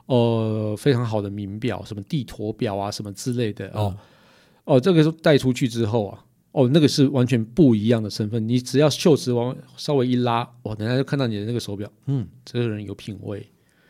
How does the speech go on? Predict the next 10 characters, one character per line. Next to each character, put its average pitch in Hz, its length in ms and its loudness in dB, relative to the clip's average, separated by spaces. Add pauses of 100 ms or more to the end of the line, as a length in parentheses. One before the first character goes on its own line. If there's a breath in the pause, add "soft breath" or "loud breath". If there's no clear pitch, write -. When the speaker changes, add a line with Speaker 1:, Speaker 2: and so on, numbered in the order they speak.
(120 soft breath)
Speaker 2:
对。 113 100 -6
Speaker 1:
对。 110 160 0 (420 soft breath)
那 185 160 2 (160)
而 190 160 4
且 - 140 4
这 - 140 -2
个 135 80 4
表 113 380 -2
款 - 380 -6
啊， - 140 -16